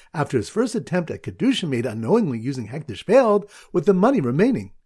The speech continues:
hektish, which reminds us, Rava asked Rav Chisda, according to Rabbi Meir, that kedushin made unknowingly with hektish is ineffective. Does the money become chuan through the attempted act of kedushin?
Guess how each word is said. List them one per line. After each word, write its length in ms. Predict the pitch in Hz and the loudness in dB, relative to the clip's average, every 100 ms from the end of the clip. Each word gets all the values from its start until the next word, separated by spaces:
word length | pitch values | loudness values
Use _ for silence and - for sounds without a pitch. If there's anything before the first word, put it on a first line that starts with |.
| _ _ 123 | _ _ -6
hektish, 320 | 151 135 - | -6 -6 -8
which 120 | 131 139 | -6 -4
reminds 340 | 127 185 180 | -2 -2 -2
us, 80 | 107 | -2
Rava 260 | 139 226 | -2 -2
asked 220 | 180 156 147 | -2 -6 -6
Rav 140 | 104 | -8
Chisda, 360 | - 113 - - | -6 -8 -10 -12
according 300 | - 180 254 | -4 -2 0
to 60 | |
Rabbi 120 | 247 | 0
Meir, 380 | 226 185 135 92 _ - - - | 0 0 -2 -6 _ -20 -18 -6
that 120 | 143 | -4
kedushin 460 | 170 123 208 - 226 | -4 -4 -4 -4 -2
made 200 | 196 180 | -2 -2
unknowingly 640 | 170 151 139 160 214 214 208 | -4 -4 0 0 0 2 2
with 200 | 196 - | 0 -2
hektish 380 | 190 - 107 - | -6 -4 -8 -6
is 160 | - 175 | -4 -2
ineffective. 720 | 175 120 - 233 - 101 - _ - - - | -2 -4 -4 -4 -4 -10 -16 _ -20 -20 -2
Does 220 | 151 143 | 0 2
the 80 | 202 | 2
money 240 | 180 135 | 0 0
become 320 | 156 151 143 131 - | -2 -4 -6 -6 -2
chuan 240 | 285 151 | 0 0
through 140 | - | -2
the 100 | 156 | -2
attempted 400 | 151 135 117 160 - | -2 -4 -6 -8 -8
act 220 | 104 - | -14 -14
of 80 | - | -12
kedushin? 520 | 165 226 262 95 | -4 -2 -2 -6